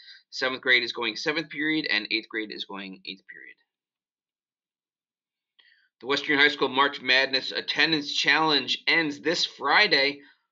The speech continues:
The homeroom with the highest attendance percentage at the end will win lunch from Moe's. Any eighth grade student interested in staying after school on Wednesdays to get help in science,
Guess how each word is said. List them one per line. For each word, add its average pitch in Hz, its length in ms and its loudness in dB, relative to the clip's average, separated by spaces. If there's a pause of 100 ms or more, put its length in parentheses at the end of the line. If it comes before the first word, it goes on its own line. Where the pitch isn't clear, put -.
(1160)
The 104 60 -16
homeroom 143 280 0
with 127 140 -6
the 127 80 -8
highest 139 420 2
attendance 147 460 -4
percentage 135 680 -4
at 113 160 0
the - 140 -10
end 135 240 0
will 110 180 -6
win 113 280 -6
lunch 123 340 -6 (140)
from 120 240 -10
Moe's. 107 540 -12 (2500)
Any 131 160 0
eighth 139 160 4
grade 143 180 6
student 151 320 0
interested 139 400 0
in 131 300 2
staying 139 240 0
after 131 160 0
school 160 300 0
on 131 200 2
Wednesdays 143 440 2
to - 100 -10
get 127 100 2
help 143 220 0
in 123 80 -8
science, 156 500 -2